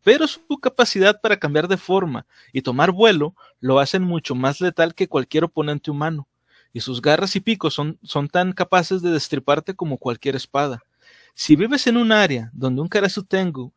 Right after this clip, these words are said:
ha decidido pro-, eh, propagar una plaga u otra forma de calamidad masiva, con un poco de suerte puedes hacer las maletas y salir. Si uno se dirige a ti personalmente, estás jodido. Ningún poder humano puede tener un Karasu Tengu.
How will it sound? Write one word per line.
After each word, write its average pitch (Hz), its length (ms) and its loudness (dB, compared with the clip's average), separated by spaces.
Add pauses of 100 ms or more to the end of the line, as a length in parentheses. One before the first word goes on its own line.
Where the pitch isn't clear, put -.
ha 127 100 2
decidido 165 460 0
pro-, 147 280 -4
eh, 135 160 -4
propagar 135 500 -2
una 180 180 -2
plaga 156 500 -2
u 120 140 -10
otra 165 180 -4
forma 160 300 -4
de 165 100 0
calamidad 131 500 -2
masiva, 170 580 -4 (360)
con 127 140 -6
un 185 100 -2
poco 233 220 -2
de 214 80 8
suerte 196 380 0
puedes 160 320 0
hacer 160 160 0
las 170 120 -2
maletas 143 640 -4
y - 60 -14
salir. 165 340 -8 (540)
Si - 160 -10
uno 135 120 -2
se 190 140 2
dirige 202 300 2
a 196 40 2
ti 220 120 0
personalmente, 208 960 0 (360)
estás 143 300 -2
jodido. 147 580 2 (460)
Ningún 185 360 2
poder 254 400 0
humano 233 440 0
puede 165 220 6
tener 147 300 0
un 175 100 -4
Karasu 139 380 -2
Tengu. 190 420 -4